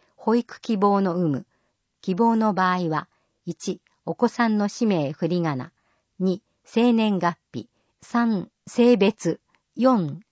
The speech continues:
さくらんぼ保育室利用経験の有無を記入し、郵便番号、一三五の零零一一、扇橋三の二十二の二、パルシティ江東内、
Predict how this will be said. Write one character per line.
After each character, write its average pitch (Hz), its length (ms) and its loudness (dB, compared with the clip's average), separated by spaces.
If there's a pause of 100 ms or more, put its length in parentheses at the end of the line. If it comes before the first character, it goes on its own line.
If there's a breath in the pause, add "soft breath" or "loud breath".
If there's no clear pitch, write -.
(180)
さ - 180 -4
く - 160 -2
ら 262 140 2
ん 247 80 2
ぼ 233 120 4
保 240 200 4
育 247 260 0
室 - 340 -4
利 196 140 -2
用 254 220 6
経 254 240 2
験 170 320 0
の 165 180 0
有 190 80 2
無 151 360 -2
を 160 160 2
記 175 200 -2
入 180 240 2
し、 - 320 -10 (720)
郵 240 180 2
便 226 280 2
番 202 260 0
号、 135 420 -2 (140)
一 - 180 -12
三 233 380 -2
五 180 140 0
の 156 240 -2
零 214 260 0
零 190 260 2
一 156 360 -4
一、 - 320 -10 (480 soft breath)
扇 220 360 4
橋 185 460 -2
三 233 320 -2
の 214 140 -2
二 220 200 0
十 170 240 0
二 170 160 -2
の 143 140 -4
二、 147 240 -4 (280 soft breath)
パ 185 120 -6
ル 226 140 2
シ - 140 -18
テ 185 120 -2
ィ 151 60 2
江 202 360 -2
東 170 240 0
内、 131 280 -8